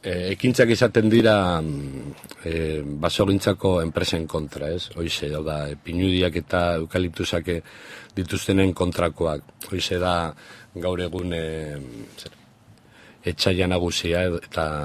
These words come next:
eta larriena. Orduan, bueno, ekintzak zelakoak diren sabotajeak, okupazioak eta gero zera, egurra garraiotzen duten kamioien kontrako sabotajeak, bueno,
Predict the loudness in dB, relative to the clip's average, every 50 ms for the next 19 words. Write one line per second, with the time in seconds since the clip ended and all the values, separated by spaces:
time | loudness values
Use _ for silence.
0 | -8 -10 -12 -18 -20 -20 -20 -20 -20 -20 -20 -20 -20 -20 -20 -20 _ _ _ -2
1 | -2 0 2 2 2 2 2 4 4 4 4 4 2 0 -2 -4 -6 -10 -14 -20
2 | -14 -10 -8 -6 -4 -4 -2 -2 -2 -2 -2 -2 -4 -6 -8 -8 -10 -6 -4 -4
3 | -2 -2 -2 0 0 0 2 2 2 2 2 2 0 0 -2 -2 -2 0 2 2
4 | 2 0 -2 -2 0 -2 -2 -2 -2 -6 -8 -10 -10 -10 -6 -6 -2 0 0 0
5 | 0 0 0 2 2 2 2 0 -4 -2 -2 -2 0 0 0 0 0 -2 -2 -4
6 | -6 -10 -16 -20 -20 -20 -20 -20 _ _ -6 -4 -2 0 0 -2 -2 -2 -2 -2
7 | -2 -2 -2 -4 -2 -2 0 2 2 4 4 2 4 2 2 2 2 0 0 -2
8 | -4 -4 -4 -4 -6 -4 -4 -2 -2 -2 -2 -2 -4 -6 -10 -14 -20 -20 -20 -20
9 | -20 -20 -20 -20 _ -4 -2 0 0 0 0 0 0 -2 -4 -2 -2 -2 -2 0
10 | 0 0 0 2 2 0 0 -2 -4 -10 -12 _ _ _ -10 -6 -4 -2 0 0
11 | 0 0 0 0 -2 -4 -2 -4 -4 -4 -4 -6 -6 -8 -8 -8 -10